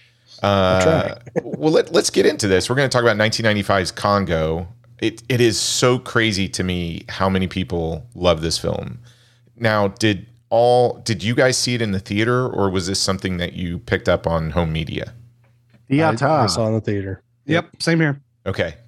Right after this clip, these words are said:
Speaker 1: I skipped this one in the theater. Saw it, um, gosh, uh, late, late in the game.
Speaker 3: The
Speaker 1: But
Speaker 3: amount of crap that you have seen in the theater and you
Speaker 1: <laughs>
Speaker 3: somehow missed Congo.
Speaker 4: You didn't fall for the marketing that was, like, from the guy who wrote the book that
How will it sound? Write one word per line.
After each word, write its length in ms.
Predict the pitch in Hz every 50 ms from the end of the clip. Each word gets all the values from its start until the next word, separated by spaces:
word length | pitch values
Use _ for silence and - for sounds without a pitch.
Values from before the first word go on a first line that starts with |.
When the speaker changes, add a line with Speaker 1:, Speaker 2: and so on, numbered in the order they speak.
| _ _ _ -
Speaker 1:
I 60 | 107
skipped 300 | 107 - - 135 - -
this 200 | 123 123 113 -
one 120 | 120 117
in 80 | 117 110
the 100 | 107 98
theater. 480 | - 101 92 90 87 90 87 90 87 - - _ _ _ _ _ _
Saw 400 | - - - 110 104 101 98 98
it, 280 | 98 95 - - - - - -
um, 840 | 92 92 90 90 87 87 90 87 85 85 85 85 85 85 82 80 - - _ -
gosh, 600 | - 98 87 85 82 - - - - - - - - - - - - - -
uh, 80 | - - - - - - -
late, 540 | - 117 101 104 117 110 87 - - - - -
late 240 | - 98 104 98 -
in 60 | -
the 80 | 80 80
game. 320 | 80 80 76 73 76 - - - - _ _ _ _ -
Speaker 3:
The 120 | 156 185
Speaker 1:
But 60 | 196 185
Speaker 3:
amount 220 | 220 330 381 392
of 120 | 349 -
crap 300 | - - 214 202 185 -
that 120 | - 165 139
you 180 | 143 156 185
have 140 | 175 170 147
seen 300 | 135 - - 170 165 147
in 120 | 131 120 113
the 100 | 107 104
theater 480 | - 151 143 135 120 98 98 92 95 - -
and 180 | 131 131 131
you 180 | 135 160 214 254
Speaker 1:
<laughs> 20 | 202
Speaker 3:
somehow 420 | - - 226 214 190 190 202 180
missed 380 | 160 156 156 165 156 - - -
Congo. 540 | - 180 170 175 175 175 175 170 170 165 160 _ _ _ _ _ _ _ _ _ _ -
Speaker 4:
You 80 | 190 220
didn't 220 | 247 311 277 226
fall 300 | 196 - 214 214 240 254
for 140 | 247 - 214
the 100 | 196 190
marketing 420 | 180 175 196 208 - 226 220 220
that 100 | 196 185
was, 140 | 175 170 160
like, 160 | 175 156 147
from 180 | - - 175 170
the 80 | 170 165
guy 360 | 147 160 165 170 180 185 175
who 100 | 185 180
wrote 220 | 160 165 170 165 -
the 80 | 160
book 320 | 151 135 165 170 185 185 _
that 200 | - 165 151 151